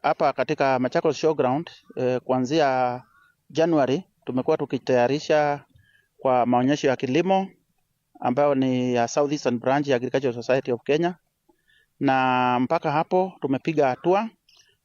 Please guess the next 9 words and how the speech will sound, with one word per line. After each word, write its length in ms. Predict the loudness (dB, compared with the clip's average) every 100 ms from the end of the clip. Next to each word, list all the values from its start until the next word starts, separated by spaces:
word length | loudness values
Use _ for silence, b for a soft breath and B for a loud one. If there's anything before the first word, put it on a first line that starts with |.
| _
na 300 | -2 0 0 -2
tuko 200 | -2 0
tayari 600 | 2 2 2 -2 -4 -8 _
kwa 140 | -4 0
maonyesho 680 | 2 2 2 0 0 -4 -4 _ _ _ _ _ _ -2
ku-, 200 | 0 0
kufikia 500 | -4 -6 0 2 2 0 0 -2 -2 -2 0 -2 -2
wiki 260 | -4 -2
ijayo 520 | 0 2 2 2 -2